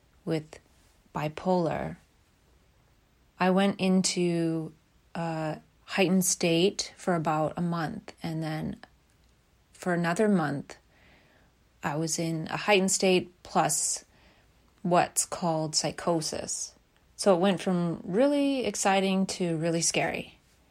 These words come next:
And I didn't know what was going on. I thought I might be going crazy.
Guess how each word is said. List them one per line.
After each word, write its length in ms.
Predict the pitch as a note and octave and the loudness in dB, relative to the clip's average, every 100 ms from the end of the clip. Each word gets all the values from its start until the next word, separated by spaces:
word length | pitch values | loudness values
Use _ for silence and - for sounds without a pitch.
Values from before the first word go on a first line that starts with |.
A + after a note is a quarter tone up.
| _ _ _ _ - | _ _ _ _ -6
And 140 | F#3 | -4
I 60 | E3+ | 0
didn't 400 | B3 B3 A#3+ G3+ | 2 2 0 0
know 160 | G3+ | 2
what 180 | G3 - | 2 2
was 140 | F3+ | -4
going 240 | - F#3 F3 | 0 0 0
on. 340 | E3+ F3 E3+ | 0 -2 -2
I 100 | E3 | -4
thought 240 | F3 G3+ G#3 | -4 -2 0
I 60 | |
might 300 | F#3+ F3 - | 0 0 -4
be 100 | - | -6
going 300 | E3 F3 E3+ | -2 -2 -2
crazy. 580 | - E3 D#3 E3 D#3+ E3 | -4 -4 -4 -2 -4 -6